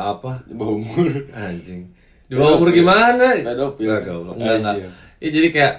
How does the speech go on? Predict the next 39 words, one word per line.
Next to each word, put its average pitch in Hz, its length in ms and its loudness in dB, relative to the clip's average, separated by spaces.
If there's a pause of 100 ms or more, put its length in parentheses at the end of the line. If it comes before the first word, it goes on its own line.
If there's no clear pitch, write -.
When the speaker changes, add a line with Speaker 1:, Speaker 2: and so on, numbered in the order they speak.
Speaker 1:
yang 110 160 -6 (760)
teman-teman 107 400 -8
S 104 120 -8
M 110 180 -10
A, 113 180 -4 (180)
teman 104 200 -8
tongkrongan, 101 480 -6
terus 101 200 -8
teman-teman 98 480 -14
yang 95 140 -14
di 95 100 -12
kampus. 110 1040 -4
Kan 117 200 -10
banyak 117 260 2
tuh 147 100 -2
teman 135 180 0
Speaker 2:
Hmm. 123 140 0
Speaker 1:
kampus 127 120 -4
tuh, 131 100 -6
gue 147 140 4
ada 131 240 2
Speaker 2:
Hmm. 113 200 -4
Speaker 1:
beberapa. 104 480 -2
Terus 120 260 -6 (680)
yang 110 200 -6
suka 107 460 0
barengan 101 400 -2
produksi. 113 800 -4
Speaker 2:
Hmm. - 20 -4
Speaker 1:
Nah, 101 220 -6
dan 98 240 -12
salah 98 220 -12
satunya 104 340 -8
tuh 127 160 -4
ada 113 160 -2
yang 107 180 -4
teman-teman 101 560 -10
gue 110 220 -4
di 127 140 -4